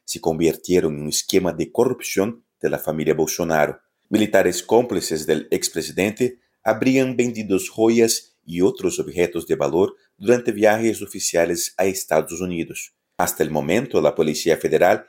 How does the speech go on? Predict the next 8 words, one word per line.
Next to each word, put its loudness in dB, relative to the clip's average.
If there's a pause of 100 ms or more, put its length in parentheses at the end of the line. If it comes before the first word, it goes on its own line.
(180)
identificó 0
la 6
negociación -4
de 2
dos -2
juegos 2
de -4
joyas 0